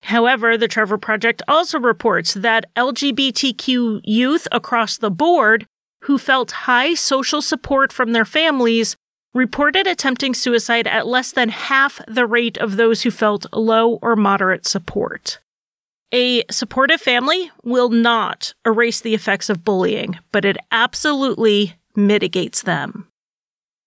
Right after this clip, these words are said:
After this incident, F C received counseling and came out the other side stronger than before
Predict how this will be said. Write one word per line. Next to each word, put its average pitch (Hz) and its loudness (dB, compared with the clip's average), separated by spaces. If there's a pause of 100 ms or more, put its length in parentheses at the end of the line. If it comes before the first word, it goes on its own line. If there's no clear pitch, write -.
After 277 0
this 262 0
incident, 240 0
F 247 0
C - -4
received 220 0
counseling 254 0
and 214 0
came 294 -2
out 254 -2
the 196 -4
other 277 0
side 247 0
stronger 240 0
than 214 0
before 269 0